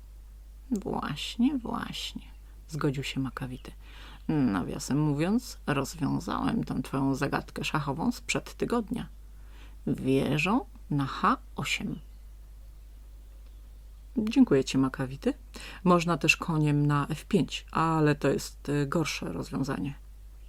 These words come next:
„Dziękuję ci, Kajetanie”. Dziwna to była rozmowa.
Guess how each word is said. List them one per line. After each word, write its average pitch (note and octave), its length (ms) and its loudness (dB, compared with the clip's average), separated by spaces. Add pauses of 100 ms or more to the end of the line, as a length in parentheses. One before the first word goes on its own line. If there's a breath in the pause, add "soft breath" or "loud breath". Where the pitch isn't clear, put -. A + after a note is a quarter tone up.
(180)
„Dziękuję - 560 -2
ci, - 160 -8
Kajetanie”. - 600 -2 (1400)
Dziwna F3+ 360 4
to - 140 -6
była C#3 240 -4
rozmowa. C3+ 580 -2